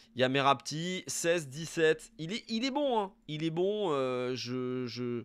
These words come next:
je n'en doute pas. Euh, je pense qu'il faut le prêter encore un an. Donc on va l'envoyer en prêt. Hop là, cent pour cent. Il est en contrat jusqu'à quand, on a dit ? Contrat jusqu'en deux mille trente-six. Donc on est bon, on va le prêter.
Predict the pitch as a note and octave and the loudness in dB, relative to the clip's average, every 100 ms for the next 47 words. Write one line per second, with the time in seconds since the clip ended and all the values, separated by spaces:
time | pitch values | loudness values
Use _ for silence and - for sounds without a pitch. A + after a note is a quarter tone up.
0 | - _ _ - B2+ C#3+ D#3+ E3+ - E3+ | -10 _ _ -10 -6 -4 -4 -8 0 2
1 | F#3 - _ _ _ _ _ _ - C#3 | 2 -2 _ _ _ _ _ _ 0 4
2 | C#3+ C#3+ C#3+ C#3 C3+ C3+ - - A3 - | 4 2 -2 -8 -8 -8 -6 -2 0 -2
3 | F3 F3 - F3+ F3+ D#3 D#3 C#3 C3 C3+ | -2 -2 2 0 2 0 2 2 2 0
4 | - _ _ _ _ _ _ _ _ _ | -6 _ _ _ _ _ _ _ _ _
5 | _ _ - A#2+ B2+ C3 C#3+ C3+ C3+ C3 | _ _ -10 -8 -2 2 2 2 2 2
6 | C3 A2+ C3 C#3 - B2+ - C3 C3 - | -2 -2 -2 -2 -2 -2 0 0 0 -4
7 | - A#2+ B2 A2 D3 C3 C#3 C#3 C#3 D3 | -10 -8 -10 -8 -6 -4 -4 -4 -6 -10
8 | - E3+ C#3 - C#3 F3 F3+ D3+ D3 G#3 | -2 -2 -4 -8 -8 -6 -6 -6 -8 -12
9 | _ _ _ _ _ _ _ _ _ _ | _ _ _ _ _ _ _ _ _ _
10 | _ _ - B2+ E3+ F3 C#3+ D3 C3+ D#3+ | _ _ -12 -4 -2 -2 -2 -4 -2 -2
11 | D#3 - D3 - G#2+ A2+ A#2 D3+ C#3+ C#3+ | -4 -4 -6 -6 -6 -8 -6 -4 -4 -4
12 | D3+ - B2+ D3+ - B2 | -6 -4 -2 -2 -2 -6